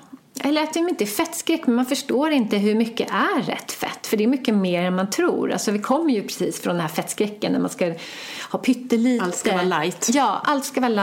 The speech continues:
Speaker 1: light. Och, eh, så att det, det blir en ganska stor kontrast då till att liksom, nej men vräk på. Frukost och lunch kan du ha mer fett. Spar på kolhydraterna, de kan du äta mer till kvällen. Liksom.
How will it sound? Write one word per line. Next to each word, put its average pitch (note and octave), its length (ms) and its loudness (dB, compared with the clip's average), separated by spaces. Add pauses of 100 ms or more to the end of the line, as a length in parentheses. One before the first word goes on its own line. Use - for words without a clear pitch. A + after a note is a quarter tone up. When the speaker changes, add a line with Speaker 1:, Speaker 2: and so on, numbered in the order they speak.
(100)
Speaker 1:
light. F#3+ 400 -2
Och, G3 400 2 (1400)
eh, - 260 -2
så C4 120 0
att C4 100 -2
det, A3+ 60 4 (140)
det A3+ 180 2
blir D4+ 200 2
en C#4 80 2
ganska B3 260 0
stor G#3 220 0
kontrast A#3+ 560 -2
då F#3 80 2
till F3 300 0
att F3 180 -2
liksom, F3+ 280 -2
nej F#3+ 180 2
men G3+ 300 0
vräk F3+ 440 -2
på. D#4 320 2 (520)
Frukost A#3+ 640 -2
och F3+ 60 2
lunch A#3 420 2
kan F#3 140 0
du F3 60 0
ha E3+ 140 -2
mer E3+ 200 0
fett. - 320 -4 (140)
Spar A#3+ 360 0
på B3 120 -2
kolhydraterna, G#3+ 680 0
de C4+ 200 2
kan G#3 160 0
du E3+ 60 0
äta E3 220 -4
mer E3 140 -2
till E3+ 160 -6
kvällen. B3 520 0 (100)
Liksom. - 400 -4